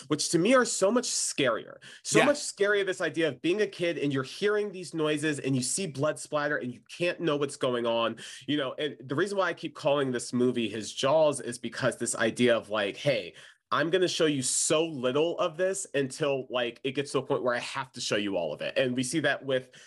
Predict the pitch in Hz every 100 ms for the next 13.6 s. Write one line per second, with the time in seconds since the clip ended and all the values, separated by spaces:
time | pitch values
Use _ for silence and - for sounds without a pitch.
0 | - _ - 123 113 160 135 - 208 202
1 | 165 160 147 165 147 160 139 - 139 131
2 | 127 - - 139 127 120 113 127 113 113
3 | 117 120 113 107 - 117 - 120 113 110
4 | 107 98 - 104 - - 98 - 107 101
5 | 98 95 90 107 107 107 104 101 - -
6 | - 143 143 202 185 180 160 139 143 147
7 | 196 170 151 135 123 123 117 - _ 139
8 | 131 107 - 165 175 127 139 156 131 120
9 | 147 151 127 113 - - - - _ -
10 | - - 247 - 123 107 - 107 98 104
11 | 104 139 135 139 120 123 120 - 120 185
12 | 185 180 - 175 180 151 135 123 - -
13 | 151 147 131 139 165